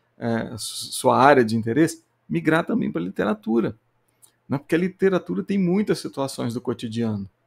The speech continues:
né? Então você pega toda aquela estrutura, todo aquele vocabulário que você ganhou ali lendo pra sua vida acadêmica, né, e vai pro campo literário. Isso é fundamental. Você pode ler tanto os textos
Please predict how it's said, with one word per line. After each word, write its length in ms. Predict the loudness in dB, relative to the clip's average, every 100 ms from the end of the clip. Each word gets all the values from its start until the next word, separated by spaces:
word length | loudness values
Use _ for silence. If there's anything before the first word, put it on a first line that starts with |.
| _ _ _ _
né? 200 | -6 -4
Então 160 | -4 -2
você 240 | 0 0
pega 300 | 2 4 4
toda 540 | 2 2 4 6 6 4
aquela 260 | 0 -2
estrutura, 640 | -4 -8 -14 -10 -6 -4 -4
todo 320 | 2 2 4
aquele 220 | 0 -4
vocabulário 580 | -6 -6 -2 0 2 0
que 100 | -4
você 560 | -8 -6 -4 -4 -4 -6 _ _ _ _ _ 0
ganhou 600 | 4 6 6 6 4 0 _
ali 600 | -2 0 0 0 -2 -6 _ _
lendo 480 | -4 0 2 2 0
pra 160 | -2 -4
sua 240 | -2 -4
vida 220 | -4 -4
acadêmica, 720 | -4 -4 2 2 2 -2 -10 -12 _ _
né, 240 | -4 -4 -4 _ -6
e 140 | -4
vai 640 | -4 -2 2 6 6 4 -2 _ _ _
pro 120 | -6
campo 280 | 0 -2 -2
literário. 560 | -4 -2 2 2 0 -6 _ -12
Isso 160 | -4
é 40 | -4
fundamental. 760 | 0 0 2 2 6 6 4
Você 120 | 0
pode 240 | -2 0 2
ler 140 | 2
tanto 240 | 2 -2 -4
os 140 | 0
textos 560 | 6 4 4 -6 -6